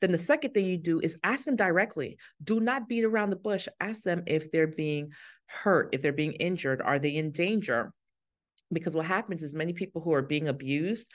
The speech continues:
uh, they wanna tell someone, but no one's asked them directly. Everyone's always kinda went around the bush. I think I said that saying incorrectly. Run around the bush? They go around the bush?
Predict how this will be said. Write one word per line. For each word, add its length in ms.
uh, 300
they 140
wanna 220
tell 260
someone, 380
but 160
no 160
one's 320
asked 240
them 100
directly. 720
Everyone's 380
always 320
kinda 420
went 240
around 240
the 80
bush. 400
I 100
think 160
I 60
said 240
that 240
saying 460
incorrectly. 840
Run 280
around 280
the 40
bush? 440
They 100
go 300
around 300
the 40
bush? 460